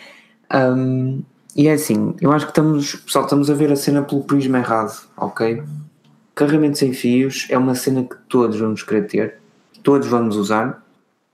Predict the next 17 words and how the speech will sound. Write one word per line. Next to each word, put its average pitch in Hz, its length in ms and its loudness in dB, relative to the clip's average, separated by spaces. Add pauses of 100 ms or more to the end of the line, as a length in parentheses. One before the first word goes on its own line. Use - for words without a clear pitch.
(300)
e 165 180 4
não 160 240 2
achamos 156 420 0
haver 151 160 2
necessidade 147 440 0
para 131 140 0
tal. 113 260 -2
Porquê? - 480 -2 (180)
Porque - 240 -6
ainda 120 140 2
não 131 120 2
existe 117 560 -2 (400)
nada 117 640 0
além 113 260 2
dos 104 120 -4
nossos - 580 -4
smartphones 123 720 -2